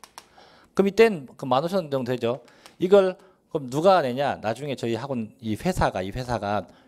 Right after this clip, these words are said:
요거 받아갖고 나중에 얘네가 돼요. 그럼 이 회사를 뭐라 합니까? 징수 의무자라고 해요. 그럼 나는 이제 나머지 사십팔만 원 받았잖아요. 그럼 나머지 이걸 난 다 모아서 나중에 나는 또 무슨 세? 종합소득세를 또 내야 돼요.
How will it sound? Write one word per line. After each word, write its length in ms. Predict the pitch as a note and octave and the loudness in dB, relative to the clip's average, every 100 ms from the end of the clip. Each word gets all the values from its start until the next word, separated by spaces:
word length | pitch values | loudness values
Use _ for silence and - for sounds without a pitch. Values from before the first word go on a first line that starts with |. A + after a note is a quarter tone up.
| - | -4
요거 180 | G#2+ A#2 | -2 -2
받아갖고 440 | G2+ G2 F#2 - | -4 -4 -4 -8
나중에 340 | G#2+ E2+ G2+ F#2 | -8 -8 -6 -6
얘네가 220 | F#2+ F#2+ | -4 -6
돼요. 320 | E2+ D#2 D#2+ - - _ _ _ - _ _ | -8 -10 -12 -18 -20 _ _ _ -20 _ _
그럼 120 | - C#3+ | -2 0
이 100 | C3 | 2
회사를 280 | E3+ E3+ | 2 0
뭐라 160 | B2 G#2 | 0 -2
합니까? 240 | G2+ G#2+ | -4 -6
징수 640 | D#3+ - A2 G2+ - G3+ G#3+ _ _ | -8 -4 -4 -4 2 2 0 _ _
의무자라고 640 | - G#2+ A2+ B2+ F#2 F2+ F#2+ | -6 -4 -2 -2 -4 -8 -14
해요. 220 | D2 F2+ - _ _ _ _ - - | -16 -20 -20 _ _ _ _ -20 -8
그럼 120 | - | 2
나는 200 | F#3+ G3 | 4 4
이제 140 | G#3+ F#3 | 2 -2
나머지 320 | D3 E3+ F3 | 0 0 -4
사십팔만 400 | F#3+ - G3+ F#3 | -8 -8 -4 -2
원 40 | |
받았잖아요. 360 | C3+ D#3 C3+ G2+ | -2 -2 -4 -6
그럼 140 | G#2+ A#2+ | -6 0
나머지 300 | - G3 F3 | 0 0 -4
이걸 120 | D#3 | -4
난 160 | C3+ | -4
다 240 | B2+ - E3+ | -6 -2 -2
모아서 540 | C3 C#3+ F#3+ F#3+ C#3+ | 0 4 4 2 -2
나중에 540 | A#2+ A2+ C#3 B2+ A#2 G#3+ - _ _ _ _ | -4 -6 -6 -2 -2 -2 -10 _ _ _ _
나는 260 | A2 A#2+ | -2 0
또 140 | C3 F#3 | 0 -2
무슨 260 | C3+ D#3+ | -2 -4
세? 140 | E3 G#2 | -2 -2
종합소득세를 800 | - C3+ D#3 E3+ E3 D#3+ D3 D#3+ | -2 2 4 4 0 -8 -6 -6
또 180 | C4+ | -6
내야 220 | C#4 B3 C#3+ | -2 0 -2
돼요. 340 | E2+ A2+ F#2+ | -4 -6 -8